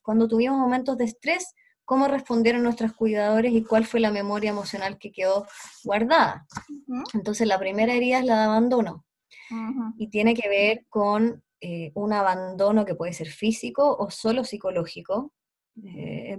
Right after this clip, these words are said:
Speaker 1: puede que mi cuidador se haya ido físicamente o que s-, haya estado ahí, pero no haya estado presente. Entonces, yo igual estoy experimentando un abandono psicológico.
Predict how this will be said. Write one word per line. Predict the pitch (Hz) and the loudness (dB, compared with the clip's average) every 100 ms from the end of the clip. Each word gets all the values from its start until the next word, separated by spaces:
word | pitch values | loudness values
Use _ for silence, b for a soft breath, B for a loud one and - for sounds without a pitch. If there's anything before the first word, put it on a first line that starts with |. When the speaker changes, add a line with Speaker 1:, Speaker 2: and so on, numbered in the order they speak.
| 175 | -4
Speaker 1:
puede | 185 190 | 0 0
que | 196 185 | -4 -10
mi | 180 | -10
cuidador | 185 180 180 180 196 202 | -8 -2 0 0 0 0
se | 202 196 | -4 -4
haya | 175 | -2
ido | 190 220 | 0 0
físicamente | 233 226 233 233 233 233 254 277 269 | -2 -2 -2 0 2 2 0 0 2
o | 220 | 0
que | 202 | -4
s-, | - - - | -14 -10 -2
haya | 220 233 | 0 0
estado | - 220 | 2 4
ahí, | 202 226 285 | 6 4 2
pero | 240 202 | -2 -2
no | |
haya | 190 202 | -2 -6
estado | - 196 196 | -4 -4 -4
presente. | 156 151 226 202 - | -6 -4 -2 -2 -8
Entonces, | 147 - - 196 | -18 -18 -20 -14
yo | 190 180 | -12 -2
igual | 202 | 0
estoy | 240 226 190 | 0 -2 -8
experimentando | 180 - 180 175 170 180 180 | -8 -14 -12 -10 -10 -12 -12
un | 180 | -8
abandono | 170 175 175 175 | -6 -6 -8 -10
psicológico. | 165 - - 175 151 - 147 | -12 -12 -12 -10 -12 -16 -16